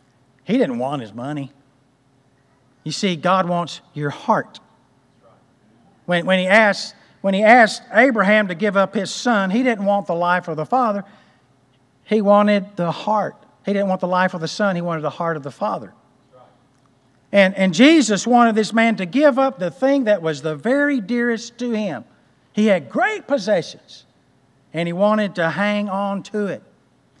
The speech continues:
And he went his way sad. Now, that's a really sad story, because he said, "I've got all this stuff." And, and, and Jesus said, "It's not enough."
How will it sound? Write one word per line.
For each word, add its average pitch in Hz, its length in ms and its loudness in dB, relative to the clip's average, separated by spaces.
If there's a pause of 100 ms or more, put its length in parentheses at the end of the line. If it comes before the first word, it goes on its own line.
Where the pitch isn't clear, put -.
(160)
And 185 120 -2
he 196 40 -2
went 339 220 0
his 285 160 -2
way 240 240 2
sad. 233 380 2
Now, 185 180 0
that's 285 240 0
a 196 60 0
really 220 280 -2
sad 247 360 -6
story, 294 480 -2 (1400)
because 226 300 2
he 240 120 2
said, 240 420 0 (400)
"I've 233 140 0
got 269 200 2
all 247 120 4
this 240 160 0
stuff." 294 540 2
And, 196 280 0
and, 214 300 -2 (340)
and 214 240 0
Jesus 254 560 0
said, 226 540 -2 (880)
"It's 214 220 -2
not 220 260 4
enough." 262 640 0